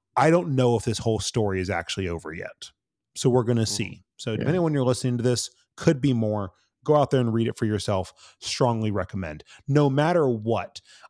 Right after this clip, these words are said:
Speaker 1: Open A I as a company has changed forever. There's no way it can't
Speaker 3: Yeah.
Speaker 1: be, right? Their relationship with
Speaker 3: With the, yeah, with a
Speaker 1: Microsoft
Speaker 3: whole new
Speaker 1: is
Speaker 3: board
Speaker 1: changed
Speaker 3: and
Speaker 1: forever.
Speaker 2: Yeah.
Speaker 1: If I were coming onto that board, one of the first questions I would be asking, and again, this is a tightrope.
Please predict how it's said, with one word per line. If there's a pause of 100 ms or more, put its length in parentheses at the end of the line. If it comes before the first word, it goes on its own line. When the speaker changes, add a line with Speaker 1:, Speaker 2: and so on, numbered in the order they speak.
(120)
Speaker 1:
Open
A
I
as
a
company
has
changed
forever.
There's
no
way
it
can't
Speaker 3:
Yeah.
Speaker 1:
be,
right? (300)
Their
relationship
with
Speaker 3:
With
the,
yeah,
with
a
Speaker 1:
Microsoft
Speaker 3:
whole
new
Speaker 1:
is
Speaker 3:
board (140)
Speaker 1:
changed
Speaker 3:
and
Speaker 1:
forever. (180)
Speaker 2:
Yeah. (680)
Speaker 1:
If
I
were
coming
onto
that
board,
one
of
the
first
questions
I
would
be
asking,
and
again,
this
is
a
tightrope.